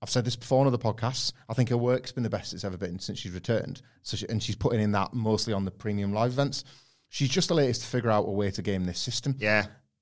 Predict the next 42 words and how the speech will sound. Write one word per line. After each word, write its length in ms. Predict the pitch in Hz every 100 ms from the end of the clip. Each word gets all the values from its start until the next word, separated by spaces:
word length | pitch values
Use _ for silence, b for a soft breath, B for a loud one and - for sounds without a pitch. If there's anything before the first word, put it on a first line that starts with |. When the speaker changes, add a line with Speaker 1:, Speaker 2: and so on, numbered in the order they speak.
| _ _
Speaker 1:
She 180 | - 180
knows 280 | 175 175 147
that 60 |
a 60 | 139
bunch 200 | 139 135
of 40 | -
people 260 | 131 131
won't 220 | 117 110
ever 180 | 104 101
really 260 | 101 101 98
watch 220 | 98 -
this 100 | -
promo 360 | - 101 92 90
in 60 |
full, 240 | 85 - 85
but 120 | -
she's 160 | - 95
got 180 | 82
to 60 | -
get 120 | 90
the 80 | 104
words 240 | 90 90
out 140 | 85 82
because 220 | 90 92
some 160 | - 87
writers 220 | 85 -
put 160 | - 87
it 60 |
in 60 | 85
her 40 |
hand 260 | 80 85 82
or 60 | -
because 220 | - 92
somebody's 460 | 98 87 87 85 b b b
a 40 | -
big 180 | 101 -
fan 180 | 95
of 80 | 87
train 300 | 90 101 95
puns 260 | 90 90 85
this 220 | 85 -
week. 260 | - -